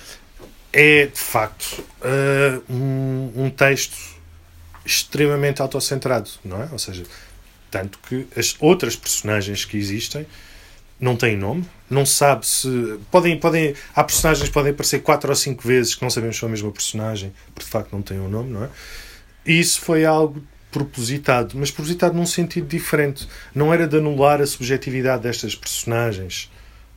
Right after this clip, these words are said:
em relação à minha, que, eh, eh, eh, eh, actuaria enquanto at-,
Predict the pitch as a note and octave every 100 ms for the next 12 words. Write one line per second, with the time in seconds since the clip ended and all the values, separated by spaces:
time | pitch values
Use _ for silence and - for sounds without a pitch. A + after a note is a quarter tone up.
0 | - G2 F#2 F#2 F#2 - F#2+ G2 G#2+ C3+
1 | C3+ A2 - A2 A2 G2+ - - - -
2 | - A2 A2 G#2+ G#2 G#2 G#2+ G#2+ F#2+ G#2
3 | G2 G2 G2 A2 G#2+ B2 A#2+ B2 A#2+ B2+
4 | A#2+ A#2 A#2+ A2+ - A2 G#2+ G#2 G2 -
5 | - B2+ A#2+